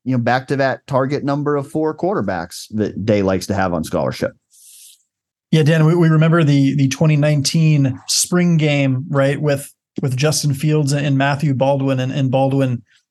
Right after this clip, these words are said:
Speaker 2: you know, leaving Ohio State shortly thereafter. And then kind of the, the whole talk the rest of that season was, you know, Ohio State's depth at quarterback isn't, isn't very, uh, deep with, with Chugunov being the number two that year. So, you know, that, that definitely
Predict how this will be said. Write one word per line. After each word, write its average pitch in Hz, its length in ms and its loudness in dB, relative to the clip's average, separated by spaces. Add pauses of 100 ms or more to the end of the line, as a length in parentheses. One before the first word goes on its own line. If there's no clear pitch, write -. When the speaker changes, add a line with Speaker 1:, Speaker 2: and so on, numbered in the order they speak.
Speaker 2:
you 143 60 0
know, 127 100 0
leaving 139 420 2
Ohio 135 300 0
State 143 360 -2
shortly 151 480 -2
thereafter. 135 640 0
And 127 120 -2
then 127 240 -2
kind 143 200 0
of 127 80 0
the, 127 220 -2 (220)
the 147 60 -6
whole 151 220 0
talk 147 340 -2
the 151 80 -2
rest 139 200 0
of 139 60 -4
that 131 140 -2
season 139 340 -2
was, 127 340 -2 (240)
you 156 60 -2
know, 139 80 2
Ohio 151 180 2
State's - 460 0 (120)
depth 180 260 0
at 160 100 0
quarterback 180 400 2
isn't, 170 360 -2
isn't 185 280 -2
very, 160 340 0
uh, 135 60 -2
deep 180 280 -4
with, 143 220 -6
with 143 220 -4
Chugunov 143 520 2
being 147 220 0
the 139 80 0
number 135 260 0
two 208 300 0
that 139 180 2
year. 131 360 0
So, 135 320 0
you 160 140 0
know, 131 100 2
that, 135 180 0
that 151 140 2
definitely 139 400 0